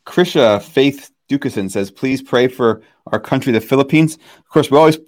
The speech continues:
uh, keep the Philippines in, in prayer because I think that's the country where we have the most followers. We have several thousand. So, uh, we have a special place in our hearts for the Philippines. God, thank you for this beautiful country. We pray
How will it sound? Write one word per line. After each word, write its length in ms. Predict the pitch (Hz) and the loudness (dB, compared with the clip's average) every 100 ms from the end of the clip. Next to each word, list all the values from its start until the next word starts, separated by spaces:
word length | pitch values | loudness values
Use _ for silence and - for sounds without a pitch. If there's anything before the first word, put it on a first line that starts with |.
| - | 2
uh, 220 | 120 117 - | 4 4 -2
keep 160 | - 139 | -6 -6
the 80 | 120 | -2
Philippines 480 | 151 156 151 123 113 | 0 0 0 -6 -4
in, 200 | 113 - | -8 -8
in 180 | 110 110 | -8 -8
prayer 220 | 117 120 | -2 -2
because 240 | 120 117 110 | -2 -6 -6
I 80 | |
think 180 | 110 139 | -6 -4
that's 200 | 123 117 | -4 -4
the 80 | 117 | -8
country 340 | - 123 120 | -6 -8 -4
where 100 | 113 | -6
we 120 | 107 110 | -4 0
have 180 | 117 | 0
the 80 | 107 | 0
most 240 | 107 107 - | -6 -8 -2
followers. 480 | 120 120 107 98 | -2 0 -4 -6
We 80 | 107 | -6
have 180 | 107 104 _ _ _ _ _ | -6 -8 _ _ _ _ _
several 340 | - 131 117 | -4 -2 0
thousand. 460 | 113 127 131 113 104 | 2 2 2 0 -4
So, 300 | 104 110 107 _ _ _ | 0 0 -2 _ _ _
uh, 260 | - 107 104 | -6 -2 0
we 100 | 113 | 0
have 100 | 117 | -2
a 80 | 110 | -2
special 360 | 104 139 139 123 | -2 -2 0 -2
place 260 | 131 123 | -2 -2
in 80 | - | -2
our 80 | 117 | -2
hearts 200 | 120 117 | 0 0
for 60 | 113 | -2
the 80 | |
Philippines. 500 | 104 120 113 113 104 | -4 -2 -2 -4 -8
God, 240 | 98 113 110 | -2 -2 0
thank 220 | 135 139 | -2 -2
you 60 | 117 | -6
for 60 | |
this 140 | 117 113 | -8 -4
beautiful 360 | 123 123 110 | -4 -2 -6
country. 520 | 104 120 117 120 113 113 _ - - _ _ | -4 -2 -2 -2 -4 -8 _ -20 -20 _ _
We 120 | 113 | -8
pray 440 | 113 135 135 127 | -2 0 2 0